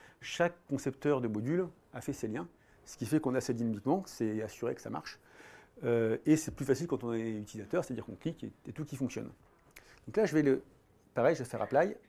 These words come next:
hop, et je reviens ici. C'est vrai que V S Code, c'est mieux pour ça, ça, ça,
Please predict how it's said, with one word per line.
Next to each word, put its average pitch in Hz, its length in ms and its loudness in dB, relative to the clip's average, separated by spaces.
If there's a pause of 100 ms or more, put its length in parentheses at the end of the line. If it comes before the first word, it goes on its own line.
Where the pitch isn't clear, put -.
(300)
hop, - 200 -8 (1120)
et 139 220 0 (260)
je 113 120 -8
reviens 107 220 -2
ici. 180 360 -4 (960)
C'est - 60 -10
vrai 139 100 0
que 104 60 -8
V 120 60 2
S 117 100 -2
Code, 156 160 -4
c'est - 120 -10
mieux 127 160 -2
pour - 160 -14
ça, 151 100 -8
ça, - 260 -10
ça, - 160 -18